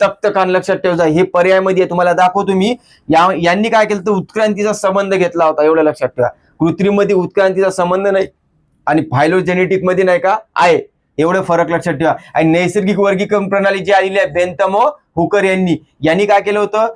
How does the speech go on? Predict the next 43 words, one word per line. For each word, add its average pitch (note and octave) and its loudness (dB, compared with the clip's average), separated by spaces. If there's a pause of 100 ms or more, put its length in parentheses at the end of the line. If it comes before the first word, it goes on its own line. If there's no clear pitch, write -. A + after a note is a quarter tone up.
(120)
सजीवांचे G3 0
नाही G3 0
का F#3+ 0
विशिष्ट F#3 -2
गुणधर्मावरूनच F#3 0
नाही F#3 0
का, G#3 0 (320)
अ, D3+ 0
नैसर्गिक F3 0
पद्धत E3 -2
वापरली, D#3+ -2
म्हणजे F#3 0
सर्वसाधारणपणे E3+ 0
वापरली C#3 0
होती, C3 0
हे C#3+ 2
लक्षात C#3+ -2
ठेवा. A#2+ -4 (340)
हे D3+ 2
येत F3+ 2
नाही G#3+ 0 (220)
परंतु F3+ 0
याच्यावर G3 2
येते, G3 0 (200)
याच्यावर D#4 0
तर G3 -4
प्रश्न F#3+ -4
आलेला G3 2
आहे, G3 -2
याच्यावर F3 0
सुद्धा F#3 0
आलेला F#3 2
आहे, F#3+ 0
याच्यावर F#3+ 2
आला F#3 4
नाही, F#3 -2
लक्षात F3 -2
ठेवा. F#3+ 0 (260)
आणि D#3 0
आता E3 0
आपल्याला F#3 0
नाही F#3 0
का, F#3+ -2